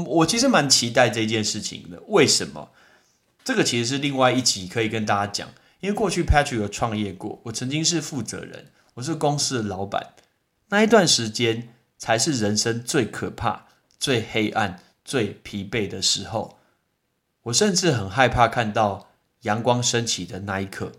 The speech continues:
根本就不用睡觉。那在那一段时间，不仅不用睡觉，还要赔钱，还要被人家告，还要被员工比中指，然后还要付他们薪水。跟这些事情比起来，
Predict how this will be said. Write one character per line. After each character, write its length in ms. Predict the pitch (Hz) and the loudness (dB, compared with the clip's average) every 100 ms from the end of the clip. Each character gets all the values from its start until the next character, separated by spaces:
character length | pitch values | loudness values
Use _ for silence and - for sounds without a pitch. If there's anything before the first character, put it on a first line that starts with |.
| _ _ | _ _
根 160 | 156 | -2
本 140 | 131 101 | -2 -2
就 100 | 110 | -4
不 160 | - | -4
用 160 | 101 95 | -6 -6
睡 220 | - 92 | -6 -6
觉。 300 | - - - _ _ _ _ _ _ _ | -6 -8 -10 _ _ _ _ _ _ _
那 420 | 143 143 117 98 - _ _ _ _ _ | 2 4 4 0 -10 _ _ _ _ _
在 160 | - 156 | 2 4
那 140 | 143 | 4
一 20 | 139 | 6
段 160 | 143 | 6
时 160 | 113 110 | 4 0
间， 220 | 113 113 | -2 0
不 120 | 143 | -2
仅 240 | 113 104 92 | 0 -4 -2
不 80 | |
用 120 | 107 107 | -2 0
睡 180 | 107 | -2
觉， 360 | 95 107 - - _ _ _ _ _ | 0 -2 -2 -6 _ _ _ _ _
还 100 | - | 4
要 100 | 131 | 4
赔 300 | 127 101 104 | 4 0 2
钱， 400 | - - - 104 - _ _ _ | 0 0 -8 -10 -20 _ _ _
还 120 | 113 | 2
要 40 | 123 | 2
被 180 | 135 113 | 2 0
人 60 | |
家 280 | 110 110 110 - | 2 0 -2 2
告， 320 | 139 - - _ _ _ _ | 4 4 -4 _ _ _ _
还 120 | - | 4
要 60 | 127 | 4
被 180 | 147 123 | 6 2
员 160 | 117 | 2
工 280 | 113 127 123 | -2 -2 -4
比 160 | 98 90 | -10 -6
中 360 | - 117 120 | 0 0 0
指， 380 | 120 - 90 - - _ _ _ _ | 4 4 4 0 -10 _ _ _ _
然 100 | 113 | 8
后 80 | 139 | 8
还 120 | 120 | 8
要 60 | 120 | 6
付 160 | 120 123 | 4 -4
他 160 | 113 | -2
们 140 | 110 107 | 0 2
薪 300 | - 101 101 | 2 0 -2
水。 460 | - - 87 90 _ _ _ _ _ _ _ _ _ _ | -2 -2 -6 -16 _ _ _ _ _ _ _ _ _ _
跟 160 | 170 165 | -6 0
这 120 | 170 | 2
些 200 | 165 160 | 2 2
事 120 | 165 | 0
情 200 | 127 110 | 0 -2
比 140 | 120 117 | -2 -4
起 100 | 107 | -4
来， 320 | 95 98 | -4 -6